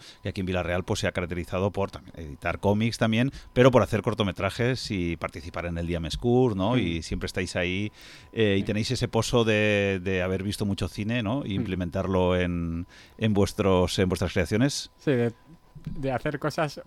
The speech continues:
Speaker 2: poco serias, de, de, aunque n-, nos guste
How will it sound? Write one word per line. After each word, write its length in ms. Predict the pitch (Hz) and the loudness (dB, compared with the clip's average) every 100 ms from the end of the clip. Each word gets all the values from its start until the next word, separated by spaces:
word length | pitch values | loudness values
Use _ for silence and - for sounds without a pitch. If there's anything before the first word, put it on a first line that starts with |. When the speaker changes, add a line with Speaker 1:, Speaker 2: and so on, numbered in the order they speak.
| 143 | -2
Speaker 2:
poco 200 | 170 151 | 0 0
serias, 520 | - 110 110 107 - | -2 -2 -2 -2 -4
de, 640 | 120 123 120 117 117 113 - _ - - - - - | -6 -4 -2 -2 -2 -4 -8 _ -20 -20 -20 -20 -16
de, 880 | 123 120 117 117 113 113 113 113 113 | -8 -6 -4 -4 -4 -6 -6 -4 -4
aunque 200 | 113 123 | -4 -2
n-, 160 | 127 123 - - - - - | -2 -4 -12 -20 -20 -20 -2
nos 240 | 135 131 135 | 2 2 2
guste 960 | 147 156 - 160 151 147 143 143 139 | 0 0 2 4 4 4 4 2 0